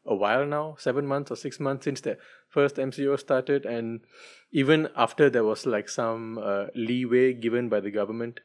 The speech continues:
we didn't really go out much just because we wanted to stay safe and, uh, prevent ourselves from contracting the virus.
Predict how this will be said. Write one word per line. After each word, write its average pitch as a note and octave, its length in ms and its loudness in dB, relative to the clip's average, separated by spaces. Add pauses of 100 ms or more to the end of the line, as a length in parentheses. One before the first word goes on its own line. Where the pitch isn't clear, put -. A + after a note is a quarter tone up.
(520)
we A#2 140 -6
didn't B2 300 -4
really A#2+ 240 -4
go A#2 320 -2
out G#2+ 400 -2
much A2 320 -8
just - 260 -6
because - 300 -2
we A2 80 -2
wanted G#2 160 -4
to G2 80 -8
stay - 200 -6
safe C3 560 -2 (560)
and, F#2+ 320 -6
uh, F#2 360 -4
prevent A2+ 340 -2
ourselves G#2 400 0
from A2 160 -14
contracting G#2 500 -6
the F#2+ 60 -6
virus. F#2 460 -4